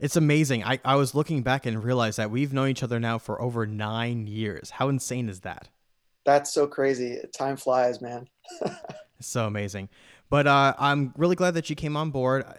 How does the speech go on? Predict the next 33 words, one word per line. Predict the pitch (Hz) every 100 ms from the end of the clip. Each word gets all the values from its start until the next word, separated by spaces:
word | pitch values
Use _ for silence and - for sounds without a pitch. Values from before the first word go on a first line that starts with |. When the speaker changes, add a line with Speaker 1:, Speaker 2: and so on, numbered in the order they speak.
| -
Speaker 1:
I, | 127
I, | 139 135
you | 143 160
have | 139
such | - 151
an | 143
amazing | 120 120 123 123 123 123 117 104
journey | 110 107 98 98
to | - 107
tell, | 104 90 92
and | 104 101 98
I | 104
wanna | 110 113
make | 110 101
sure | 120
that | 107 107 107
we | 104 101 101 -
incorporate | 123 - 113 110 101
all | 117 139 131
of |
it. | 101 123 _ _ - _
So | - 127
we're | 131
going | 160 165
to | 135
start | - 131 - -
all | 117 127 143 143 147 143
the |
way | 135 127
back | 123 120
to | 123
the |
beginning | 113 113 120 107 113